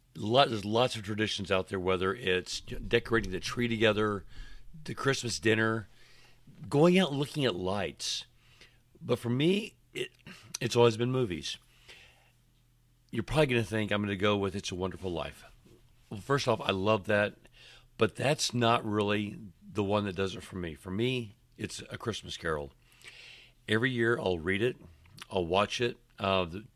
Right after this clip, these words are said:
television movies, the, let's see, my favorite's Patrick Stewart, Muppets,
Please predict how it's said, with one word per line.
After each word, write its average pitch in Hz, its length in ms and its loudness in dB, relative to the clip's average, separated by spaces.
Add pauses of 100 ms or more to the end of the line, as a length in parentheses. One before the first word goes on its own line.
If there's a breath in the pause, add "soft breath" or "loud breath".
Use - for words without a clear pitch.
(100)
television 120 440 0
movies, 117 580 0 (460 loud breath)
the, 92 560 0 (1200 soft breath)
let's - 140 -8
see, - 140 -2
my 104 80 2
favorite's 110 320 -2
Patrick 98 280 -4
Stewart, 107 520 0 (200)
Muppets, 98 680 0